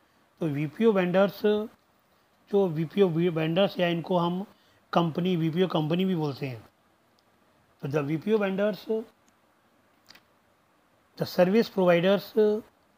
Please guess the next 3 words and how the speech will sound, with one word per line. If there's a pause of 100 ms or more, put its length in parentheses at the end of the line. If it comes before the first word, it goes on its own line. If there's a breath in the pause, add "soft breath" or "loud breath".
(260)
company (540)
which (480)
takes